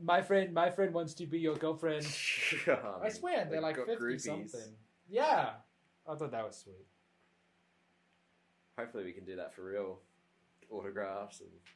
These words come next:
Speaker 2: I can't imagine, like, you see celebrities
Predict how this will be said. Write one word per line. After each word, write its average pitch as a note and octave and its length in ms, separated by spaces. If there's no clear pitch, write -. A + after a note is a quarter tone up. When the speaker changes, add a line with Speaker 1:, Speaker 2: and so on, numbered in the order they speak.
Speaker 2:
I A2 60
can't G3+ 200
imagine, B2+ 460
like, D3+ 240
you D3 100
see D#3 240
celebrities A2 960